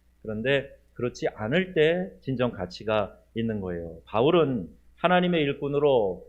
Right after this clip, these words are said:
이와 같이 많이 견디고 환난, 궁핍, 고난, 매맞음, 갇힘, 난동, 수고로움, 자지 못함, 먹지 못함 가운데에서도 그리스도를 따르는 그 일을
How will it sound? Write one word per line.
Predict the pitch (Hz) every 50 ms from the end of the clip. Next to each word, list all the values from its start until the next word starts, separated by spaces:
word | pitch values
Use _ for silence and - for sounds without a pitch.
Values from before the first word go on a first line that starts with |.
| - _
이와 | 123 147 160 156
같이 | 160 156 160 - 160 151
많이 | 139 107 98 113 131 147 170 180 170 170
견디고 | - 127 127 131 120 120 98 98 87 80 - - _ _ _ _
환난, | _ 143 139 135 135 135 127 123 123 120 117
궁핍, | - 147 151 151 - - 165 165 165 - - - _ _ _
고난, | - 110 113 113 107 107 104 101 104 101
매맞음, | 110 131 147 160 160 156 147 160 165 160 156
갇힘, | - 139 127 - - - 165 165 151
난동, | 131 131 147 156 156 165 165 160
수고로움, | - - 180 175 175 175 180 185 185 180 180 - - _ _ _
자지 | - 120 127 131 135 156
못함, | 151 147 147 - 156 151 151 151 151 - - _ _ _
먹지 | 95 113 139 139 - 160
못함 | 156 147 139 147 - 151 151 147 151 151 147 - - -
가운데에서도 | _ 113 113 120 123 - - 110 104 101 - 98 95 107 123 143 156 156 151 139 117 98 - - - _ _ _
그리스도를 | - 131 127 123 - - 123 113 110 110 110 110
따르는 | - 135 156 165 170 175 180 180 180 175
그 | - 135 127
일을 | 113 104 110 151 175 175 - -